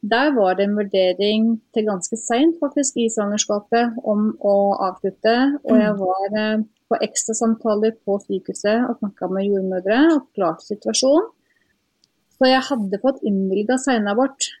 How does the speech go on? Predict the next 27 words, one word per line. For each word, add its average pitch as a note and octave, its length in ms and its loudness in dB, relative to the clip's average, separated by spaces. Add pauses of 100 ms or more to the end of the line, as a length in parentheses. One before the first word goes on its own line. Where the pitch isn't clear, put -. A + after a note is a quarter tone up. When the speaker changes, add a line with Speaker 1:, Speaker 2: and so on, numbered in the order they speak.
(100)
Speaker 1:
eh, A3 200 2
fordi A3+ 280 2
jeg A3+ 100 2
forstod G#3+ 520 2
jo A3 160 0
situasjonen, C#4+ 580 2 (120)
eh, B3 120 6
Speaker 2:
Mm. A3 40 2
Speaker 1:
spesielt G#3+ 600 -2
i C4 60 0
forhold A#3+ 260 2
til A3+ 80 4
den A3 80 2
hel-, A3 160 0
helsemessige G3 600 -2
biten. F#3+ 340 2
Speaker 2:
Mm. G#3 280 0 (640)
Speaker 1:
Men, A3+ 380 4
eh, A3 360 0 (320)
jeg G#3+ 360 0
klarte G#3+ 320 0
jo A3+ 60 2
ikke C#4 280 2
å G#3+ 80 4
gjøre G3 220 2
det, E4+ 420 4
og A#3 380 2